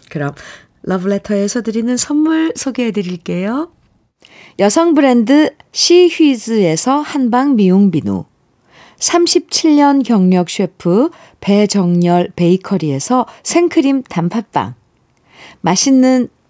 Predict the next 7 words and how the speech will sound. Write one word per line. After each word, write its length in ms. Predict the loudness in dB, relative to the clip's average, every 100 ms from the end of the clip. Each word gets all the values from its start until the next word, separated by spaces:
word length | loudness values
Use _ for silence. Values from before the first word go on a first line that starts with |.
| _
이너뷰티 760 | 0 2 2 0 -4 -4 -2 -2
트루엔에서 880 | -4 -2 0 0 -2 -4 -4 -4 -4 -8 _ _ _
듀얼 360 | -2 0 0 -2
액상 420 | -6 -6 -2 -2 -2
콜라겐, 680 | -2 0 2 0 0 -2 -6 _ _ _ -20 -14
셰프의 520 | -2 0 0 2 2 2
손맛 540 | 0 0 2 2 0